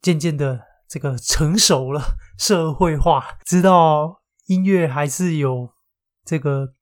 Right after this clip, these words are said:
小众、大众这样。电子音乐应该最近就是属于，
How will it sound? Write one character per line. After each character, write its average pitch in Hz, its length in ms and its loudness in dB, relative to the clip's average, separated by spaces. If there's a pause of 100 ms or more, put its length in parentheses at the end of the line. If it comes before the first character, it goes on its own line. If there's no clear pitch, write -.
(140)
小 123 260 0
众、 143 360 -2 (120)
大 135 220 2
众 131 320 -4
这 - 100 -6
样。 131 80 -10 (480)
电 175 220 4
子 151 180 0
音 165 80 0
乐 196 180 4
应 185 100 -2
该 180 120 2
最 175 200 2
近 156 220 -2
就 151 140 -4
是 143 360 -4
属 135 220 -6
于， 139 440 -12